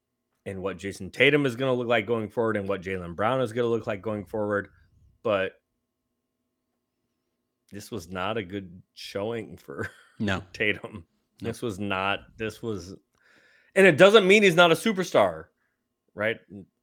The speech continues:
Speaker 1: And you're listening to this, so we've had this conversation on the phone, on the phone, but it doesn't mean Jason Tatum isn't a superstar. There are just levels to this, and Jason Tatum is not Steph Curry. He's not LeBron James. He's not K D. He's not Giannis.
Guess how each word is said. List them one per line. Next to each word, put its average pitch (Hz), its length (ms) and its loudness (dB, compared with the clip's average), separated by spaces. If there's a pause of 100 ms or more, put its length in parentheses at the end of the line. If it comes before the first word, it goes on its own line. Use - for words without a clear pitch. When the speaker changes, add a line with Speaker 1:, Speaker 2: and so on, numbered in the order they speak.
(260)
Speaker 1:
And 98 340 -8
you're 98 200 -8
listening 101 400 -8
to 101 60 -6
this, 110 220 -8
so 90 420 -8
we've 95 280 -12
had 98 180 -6
this 90 100 -16
conversation 95 460 -8
on 95 120 -8
the 104 80 -10
phone, 113 340 -6 (320)
on 110 160 -4
the 98 80 -6
phone, 139 400 0 (240)
but 160 120 10
it 117 120 0
doesn't 156 320 6
mean 147 260 0
Jason 123 280 0
Tatum 147 300 0
isn't 117 220 -4
a 107 40 -6
superstar. 147 560 -4 (800)
There 101 160 -2
are 98 80 -2
just 113 200 -10
levels 127 360 -4
to 95 100 -16
this, 78 380 -20 (180)
and 90 260 -10 (360)
Jason 107 320 -6
Tatum 113 480 -4
is 90 160 -12
not 87 300 -8
Steph 123 260 -8
Curry. 104 440 -4
He's 87 240 -18
not 85 240 -16
LeBron 120 360 -4
James. 98 400 -4
He's 85 180 -16
not 82 280 -14
K 120 160 -8
D. 104 460 -6
He's 90 160 -14
not 98 200 -8
Giannis. 104 460 -4